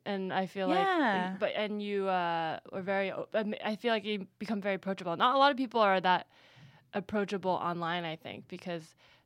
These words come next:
Speaker 1: people have to put up, like, a screen of who they are, but I feel like you,
Speaker 2: Yeah.
Speaker 1: like, represent yourself truthfully or
Speaker 2: Oh,
Speaker 1: authe-,
Speaker 2: thank you. <laughs>
Speaker 1: authentically
Speaker 2: That means
Speaker 1: wherever you go. So that's good.
Speaker 2: That means a lot.
Speaker 1: I
Speaker 2: Thank
Speaker 1: think.
Speaker 2: you.
Speaker 1: I don't know.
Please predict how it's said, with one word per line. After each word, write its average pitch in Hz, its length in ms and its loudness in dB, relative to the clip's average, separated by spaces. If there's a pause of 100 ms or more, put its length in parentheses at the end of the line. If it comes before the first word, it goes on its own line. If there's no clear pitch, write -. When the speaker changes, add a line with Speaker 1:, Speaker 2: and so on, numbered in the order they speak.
(120)
Speaker 1:
people 185 320 -6
have 170 320 -10
to 190 100 -10
put 175 220 -8
up, 156 160 -8
like, 156 120 -8
a 165 60 -10
screen 175 380 -8
of 160 120 -10
who 175 120 -10
they 170 120 -10
are, 170 180 -2
but 196 100 -2
I 185 40 0
feel 220 140 -6
like 196 100 -4
you, 190 120 -2
Speaker 2:
Yeah. 170 200 0
Speaker 1:
like, 185 160 -4
represent 175 380 -8
yourself 165 500 -10 (120)
truthfully 175 600 -10
or 208 120 -4 (180)
Speaker 2:
Oh, - 60 -10
Speaker 1:
authe-, 233 260 0
Speaker 2:
thank 330 240 6
you. 330 60 4
<laughs> - 60 4
Speaker 1:
authentically 254 360 6
Speaker 2:
That 285 160 10
means 294 160 6
Speaker 1:
wherever 285 220 6
you 175 80 -2
go. 165 140 -4
So - 80 -16
that's 294 140 0
good. 277 160 -8 (160)
Speaker 2:
That 311 120 2
means 311 180 4
a 349 40 0
lot. 233 160 -2 (120)
Speaker 1:
I 180 40 -10
Speaker 2:
Thank - 40 -10
Speaker 1:
think. - 220 -4
Speaker 2:
you. - 80 -6
Speaker 1:
I - 20 -6
don't 170 120 -6
know. 165 120 -10